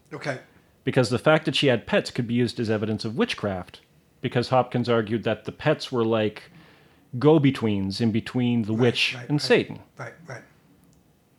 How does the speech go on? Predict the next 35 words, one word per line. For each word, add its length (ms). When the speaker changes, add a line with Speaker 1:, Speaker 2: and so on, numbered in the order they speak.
Speaker 2:
Uh, 160
for 120
example, 320
Clark 280
had 160
a 40
white 340
kitten 380
named 560
Hodel, 320
a 280
cat 320
named 320
News, 600
a 80
rabbit 360
named 240
Sack 300
and 100
Sugar, 340
Speaker 1:
<laughs> 500
Speaker 2:
and 240
two 120
dogs 300
named 300
Jarmara 720
and 160
Vinegar 360
Tom. 380
Speaker 1:
I 80
like 220
these 200
names. 380
Speaker 2:
Yeah, 320
that, 340